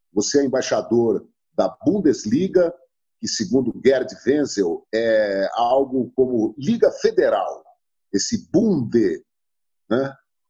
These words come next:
É, seria algo como federal.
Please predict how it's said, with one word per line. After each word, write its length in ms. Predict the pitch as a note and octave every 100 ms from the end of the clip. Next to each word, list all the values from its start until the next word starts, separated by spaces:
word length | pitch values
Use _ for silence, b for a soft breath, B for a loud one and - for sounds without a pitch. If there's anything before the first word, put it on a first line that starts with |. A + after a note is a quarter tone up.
| _ _
É, 680 | E2+ G2+ G2+ G2 F2+ F2 D#2+
seria 400 | - - A#2 A#2+
algo 200 | A2+ B2+
como 220 | A2+ C#3 B2
federal. 720 | - F3+ C#3 A#2 A2 F2+